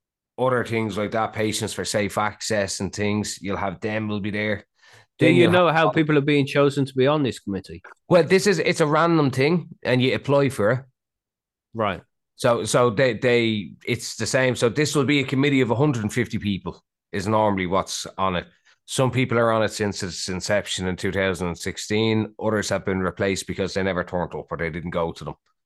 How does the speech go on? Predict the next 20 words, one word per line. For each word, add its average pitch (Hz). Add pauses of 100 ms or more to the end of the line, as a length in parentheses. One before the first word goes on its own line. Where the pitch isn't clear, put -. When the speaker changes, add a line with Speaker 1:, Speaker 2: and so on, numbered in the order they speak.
(180)
Speaker 1:
And 92
Speaker 2:
Right. 92
Speaker 1:
then 90
they 87
do 90 (100)
another 95
round 87
of 80
that 85
you 85
apply 90
for 85
them. 85
And 87
then 95
it's, -
I 98
think 110
it's 107
just, -